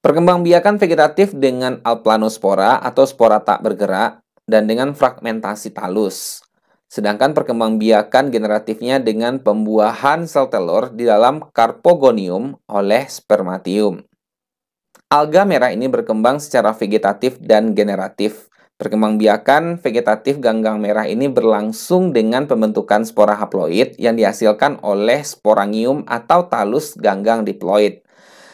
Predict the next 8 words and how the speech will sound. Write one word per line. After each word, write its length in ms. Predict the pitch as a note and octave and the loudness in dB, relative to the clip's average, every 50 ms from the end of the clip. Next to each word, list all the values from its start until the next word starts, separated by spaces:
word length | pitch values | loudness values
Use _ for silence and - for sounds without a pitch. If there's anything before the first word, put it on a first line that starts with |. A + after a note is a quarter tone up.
| _ _ - | _ _ -2
Spora 320 | - - D#3 D3+ D3 - | 2 4 4 6 4 4
ini 320 | A#2+ D3+ D3+ D#3+ F3+ G3+ | 2 0 -2 -2 -2 -2
selanjutnya 560 | G3+ G3+ F#3 C#3 B2+ B2+ C3 C3 - D3+ F3 E3 | 0 2 2 2 2 2 0 -2 0 0 0 0
menjadi 640 | D3 C3+ C3 A2+ B2+ A#2+ A2+ A2 A2 A#2+ A#2+ A2+ | 0 -2 0 4 4 6 6 4 2 -2 -2 2
ganggang 560 | A2+ A2+ A2+ A2+ A2+ A2 A2+ A2+ A2+ A2+ A2 G2+ | 2 2 4 4 4 4 4 4 4 2 0 2
jantan 640 | G2+ F#2 F#2 F2+ F2+ F2+ - G#2+ B2 D3+ E3+ D3+ | 2 2 2 0 -4 -2 0 2 2 2 0 -4
atau 320 | - - C#3+ D3 - F#3+ G3+ | -8 -10 -10 -2 0 0 2
betina 720 | F#3+ D3+ - - B2+ A#2 A2 F#2 D2 C2+ C#2+ F2+ A2+ - | 2 2 0 -2 -2 -6 -8 -8 -8 -8 -8 -8 -8 -10